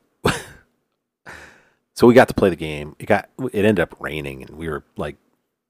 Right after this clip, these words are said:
we finished the game, but it was, like, in the pouring rain. It was miserable, but the, uh, like, we were sliding around things.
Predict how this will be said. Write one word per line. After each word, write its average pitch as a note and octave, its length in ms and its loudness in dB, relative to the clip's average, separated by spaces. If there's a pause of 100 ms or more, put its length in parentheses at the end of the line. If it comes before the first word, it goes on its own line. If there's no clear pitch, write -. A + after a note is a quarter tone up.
(260)
we G#2 140 -4
finished G2 340 0
the C#2 60 -20
game, C#2+ 260 -12
but C2+ 80 -12
it C2 80 -14
was, D#2 120 -14
like, - 220 -18
in E2+ 100 -12
the D2 60 -12
pouring D2 360 -12
rain. C#2 300 -14
It - 80 -16
was - 100 -20
miserable, C#2+ 440 -14
but - 240 -8 (120)
the, E2 300 -4
uh, D#2 220 -10 (100)
like, D2+ 180 -12 (160)
we D2 80 -14
were D2 140 -14 (160)
sliding C#3+ 420 -10
around C#3+ 240 -12
things. - 220 -18